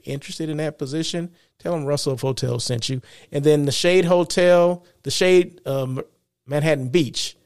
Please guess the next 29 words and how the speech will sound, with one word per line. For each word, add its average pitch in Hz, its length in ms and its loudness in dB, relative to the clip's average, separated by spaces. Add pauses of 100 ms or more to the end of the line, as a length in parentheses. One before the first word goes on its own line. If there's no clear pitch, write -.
(300)
Shade 143 340 0
Hotel 156 460 0
in 127 260 -10
Manhattan 117 460 -6
Beach, 117 320 -6
they're 131 100 -6
looking 123 360 -8
for 113 500 -8
a 107 400 -10 (400)
general 117 320 -6
manager. 110 580 -10
That's 113 240 -10
on 120 180 -6
Indeed 110 360 -6
as 104 140 -8
well. 107 260 -10 (200)
So 110 420 -4 (920)
good 151 160 4
luck, 160 340 2 (220)
okay? 120 400 -4
Good 135 100 -2
luck 151 160 -4
on 175 200 -8
all 208 180 -8
those 208 220 -12
positions 180 520 -12
if - 160 -16
you're 147 180 -12
interested. 160 1080 -8